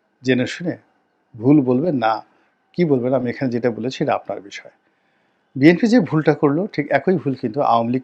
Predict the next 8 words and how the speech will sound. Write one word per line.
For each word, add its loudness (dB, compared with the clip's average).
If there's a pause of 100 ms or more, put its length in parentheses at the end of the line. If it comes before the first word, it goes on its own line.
করলো 0 (760)
এই -4
আরশাকে -2
নিয়ে। -20 (1500)
এবং 4
এই 6
আরশাকে 2
নিয়ে, 0